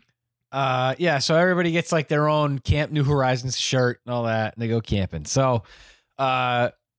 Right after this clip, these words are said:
you find out that, um, uh, Boner has the hots for one of the camp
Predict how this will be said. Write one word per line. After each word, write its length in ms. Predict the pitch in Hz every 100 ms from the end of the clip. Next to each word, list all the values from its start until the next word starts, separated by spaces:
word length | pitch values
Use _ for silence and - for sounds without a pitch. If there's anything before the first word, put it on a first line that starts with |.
| -
you 120 | 156
find 340 | - 220 226
out 280 | 220 202 151
that, 360 | 170 156 147 -
um, 560 | 135 123 120 107 98 - _ _ - _ _ _ _ _ _ _
uh, 640 | 127 123 117 110 104 101 101 _ _ -
Boner 800 | 127 107 165 185 160 139 127 117
has 360 | - 147 147 127
the 100 | 123
hots 460 | 143 151 131 -
for 220 | - -
one 240 | 131 120 139
of 60 |
the 80 | 127
camp 400 | 117 139 143 -